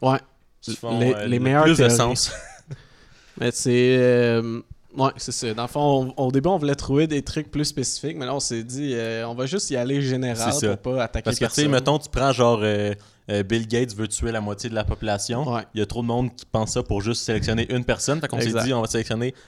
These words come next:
Speaker 2: la théorie.
Speaker 1: La théorie.
Speaker 2: Fait que première théorie,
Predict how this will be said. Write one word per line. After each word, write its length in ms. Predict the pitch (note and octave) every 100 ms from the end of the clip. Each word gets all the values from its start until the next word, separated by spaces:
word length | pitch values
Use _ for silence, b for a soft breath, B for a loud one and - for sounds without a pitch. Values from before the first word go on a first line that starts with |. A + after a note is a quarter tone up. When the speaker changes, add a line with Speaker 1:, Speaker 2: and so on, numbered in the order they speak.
| -
Speaker 2:
la 220 | A#2 A#2+
théorie. 480 | - B2+ A2+ G2+ G2
Speaker 1:
La 200 | A2+ A#2
théorie. 240 | - A#2 G#2+
Speaker 2:
Fait 20 | A2+
que 20 |
première 180 | C3+ D#3
théorie, 480 | D#3 C#3 B2+ C3 D#3+